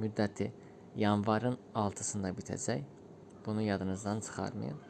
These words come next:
On beş dollarlıq kampanyamıza qoşulub Ardından demo trade yarışmasına qoşulanlar əlavə beş dollar qazanc əldə eləyəcək.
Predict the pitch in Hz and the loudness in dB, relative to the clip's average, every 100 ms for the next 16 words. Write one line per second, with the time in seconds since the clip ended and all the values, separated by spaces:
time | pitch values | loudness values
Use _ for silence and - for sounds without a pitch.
0 | - - - - - - - - 117 113 | -16 -16 -16 -16 -16 -18 -18 -2 4 6
1 | 151 147 123 113 101 101 - 98 98 127 | 6 6 8 8 6 2 2 2 4 4
2 | 120 101 92 - - - - 113 104 98 | 4 4 0 -2 -12 -2 2 2 2 0
3 | - - - 107 117 113 95 92 - - | -2 -8 2 4 4 2 2 0 -4 -12
4 | - - - - - - - - 120 113 | -18 -18 -18 -18 -18 -18 0 6 8 8
5 | 101 - 113 107 104 95 95 - 92 - | 4 4 6 6 4 2 0 -6 -8 -6
6 | 101 92 98 - 92 90 95 120 - - | -8 -2 -4 -2 -2 0 -2 -2 -6 -6
7 | - 107 117 107 117 117 - 104 - - | 4 6 6 6 6 6 4 0 -2 -4
8 | 98 98 113 131 127 113 113 107 107 - | -4 0 2 6 6 6 4 4 2 2
9 | 123 | -2